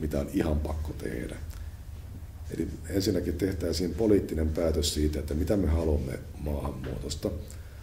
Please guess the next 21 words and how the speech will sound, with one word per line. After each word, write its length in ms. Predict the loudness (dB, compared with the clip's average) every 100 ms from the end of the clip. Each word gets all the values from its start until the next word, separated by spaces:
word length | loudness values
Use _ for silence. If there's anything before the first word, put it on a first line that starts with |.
| -12 -12 -12 -12 -12 -12 -12 -12 -14 -12 -12 -12 -8
Ää, 300 | -4 0 0 0 -8 -10 -12 -12 -12 -12 -10 4
hyväksymmekö 560 | 6 8 6 2 2 2
me 100 | 2
sen, 340 | 4 4 2 -4 -6 -8 -12 -12 -14 -12 -12 -12 -4
että 340 | -2 2 0 0 -4 -10 -12 -10
Suomessa 640 | 0 4 4 2 0 -2 -2 -4
Suomen 420 | -2 2 2 0 -6 0
etninen 400 | 4 4 4 2
ja 80 | 2
kulttuurinen 680 | 2 4 4 0 0 0 0
koostumus 600 | 2 2 2 -4 -6 -4
muuttuu 420 | 0 0 0 -4
perusteellisella 800 | -2 -2 -2 -4 -8 -6 -6 -6 -8 -12 -2
tavalla? 460 | -2 -2 -4 -6 -8 -10 -12 -12 -12 -12 -12 -8 -2
Uskommeko 500 | 2 2 2 2 2
me, 140 | 2
että 320 | 0 -2 -4
se 80 | 2
johtaa 460 | 4 4 2 -2 0
hyvään 380 | 2 4 2
yhteiskuntaan? 1080 | 2 -2 -2 -2 -2 -4 -6 -6 -6 -6